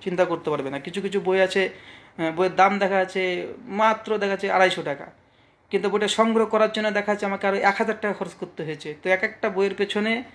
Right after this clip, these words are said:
আহ, মানে যেগুলো হিন্দুদের বই বিশেষ করে আর কি, শিয়াদের বই, কাদিয়ানীদের বই আর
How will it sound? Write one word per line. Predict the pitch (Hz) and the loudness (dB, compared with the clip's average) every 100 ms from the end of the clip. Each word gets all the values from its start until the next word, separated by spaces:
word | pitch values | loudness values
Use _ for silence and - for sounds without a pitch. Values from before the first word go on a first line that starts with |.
| - - - | -20 -20 -12
আহ, | - 170 170 | -2 0 2
মানে | 175 - - - - | 0 -2 -10 -14 -2
যেগুলো | 185 202 | 4 6
হিন্দুদের | 190 208 208 214 202 | 6 4 2 2 4
বই | 208 | 4
বিশেষ | 196 196 - | 4 0 -2
করে | 175 185 214 | 0 2 4
আর | |
কি, | 180 - 170 156 151 151 | 2 -2 -4 -2 -2 -4
শিয়াদের | 147 190 185 175 180 | -4 4 4 4 0
বই, | 175 208 247 - _ _ _ | 0 -2 -2 -14 _ _ _
কাদিয়ানীদের | 185 180 185 185 185 180 | 0 0 0 -4 -2 -4
বই | 170 165 185 214 - - | -4 -4 -6 -8 -14 -8
আর | 170 | -4